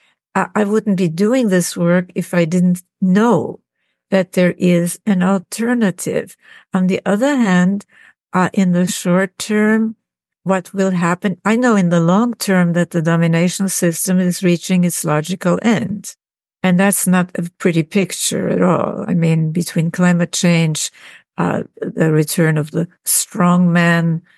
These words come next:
you know, not only in the United States, but, you know, Orban and, uh,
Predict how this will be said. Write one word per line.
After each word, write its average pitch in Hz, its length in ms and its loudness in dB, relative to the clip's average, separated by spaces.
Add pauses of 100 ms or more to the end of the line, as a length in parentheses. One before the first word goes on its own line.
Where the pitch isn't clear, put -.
(400)
you 190 120 0
know, 165 120 2
not 160 280 0
only 156 280 0
in 147 100 0
the 151 80 0
United 147 400 0
States, 170 720 0
but, 156 300 -6
you 165 80 0
know, 147 140 -2
Orban 156 760 0
and, 151 340 -4
uh, 180 300 -4